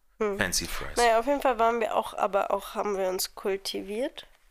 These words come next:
Speaker 2: Stimmt.
Speaker 1: Und waren im
Speaker 2: Stimmt. Wir waren einmal
Speaker 1: im Nash-
Speaker 2: Nee,
Speaker 1: <laughs>
Speaker 2: davor.
Speaker 1: Nee, Jordi musste für so eine Stunde richtig dringend pinkeln. Wir haben überall so versucht reinzugehen und für ihn eine Toilette zu finden.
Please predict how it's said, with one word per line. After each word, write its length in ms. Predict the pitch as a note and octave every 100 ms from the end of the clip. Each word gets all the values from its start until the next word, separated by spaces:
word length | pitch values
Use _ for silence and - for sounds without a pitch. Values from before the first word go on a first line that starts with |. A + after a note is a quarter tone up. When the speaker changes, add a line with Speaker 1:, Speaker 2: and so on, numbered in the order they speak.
| _ _ _ - -
Speaker 2:
Stimmt. 680 | - - - - C3+ F3 D#3 -
Speaker 1:
Und 180 | A#3 A3
waren 200 | G3+ G3+ F#3+
im 260 | F#3+ G3+
Speaker 2:
Stimmt. 760 | G3 F3 E3+ E3+ E3+ C#3 A2 -
Wir 100 | A2
waren 160 | A2+ A2
einmal 680 | B2 D#3+ C3 G#2 A2+ D3+ G#3
Speaker 1:
im 200 | G#3+ G#3
Nash- 320 | G3+ A3+ - - -
Speaker 2:
Nee, 300 | G#2+ G#2+ F#2+
Speaker 1:
<laughs> 20 |
Speaker 2:
davor. 320 | F#2 - G#2+ G2
Speaker 1:
Nee, 220 | C#4 - - - -
Jordi 240 | A#3 B3
musste 320 | C#4+ C4+ C4 B3
für 140 | A3+
so 140 | G3+ G#3
eine 100 | A#3
Stunde 580 | - - - G#3+ A#3+ A3
richtig 260 | A3+ A3+
dringend 300 | A3+ A3+ G#3+
pinkeln. 460 | - A#3 A#3+ A3 G3+
Wir 100 | G3+
haben 100 | G3
überall 440 | A3+ A3 A3+ G3+
so 100 | G3+
versucht 420 | G3 G3+ G3+ G#3 G#3
reinzugehen 440 | G#3 G#3 - G3
und 300 | F#3+ G3 - -
für 120 | -
ihn 100 | F3+
eine 120 | F#3
Toilette 320 | - F#3+ F#3 G#3
zu 120 | -
finden. 260 | - G#3+